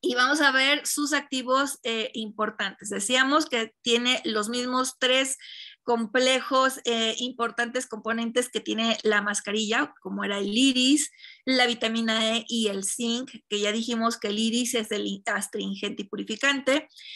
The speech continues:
La vitamina A ayuda a aclarar, a homogenizar y engrosar la piel.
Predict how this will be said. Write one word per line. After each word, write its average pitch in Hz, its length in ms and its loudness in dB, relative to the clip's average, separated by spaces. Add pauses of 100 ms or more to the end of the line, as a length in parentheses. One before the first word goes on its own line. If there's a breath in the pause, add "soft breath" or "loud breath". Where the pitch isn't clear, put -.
(120 loud breath)
La 262 220 4
vitamina 247 840 2
A 262 140 -2
ayuda 240 480 0
a 226 80 0
aclarar, 214 640 0
a 220 60 2
homogenizar 208 680 -8
y 202 60 -4
engrosar 208 440 -6
la 202 160 -4
piel. 240 300 2